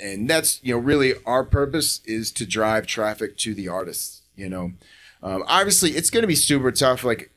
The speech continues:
you know, I, and this is like, I'm not tooting my own horn, but I'm, I'm one of the, the, the bigger guys in the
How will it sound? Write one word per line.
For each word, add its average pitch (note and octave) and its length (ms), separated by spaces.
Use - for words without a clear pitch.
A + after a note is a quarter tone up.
you A2+ 160
know, G2 280
I, B2 220
and C3+ 260
this D3 200
is A#2+ 240
like, A#2+ 240
I'm B2+ 100
not C#3 200
tooting C3 260
my A#2 160
own G#2+ 100
horn, A#2+ 340
but G#2 160
I'm, A#2+ 280
I'm C3 260
one D#3+ 180
of D3 100
the, B2+ 300
the, A2+ 360
the A#2+ 100
bigger B2+ 280
guys A2+ 520
in A#2 220
the G#2+ 200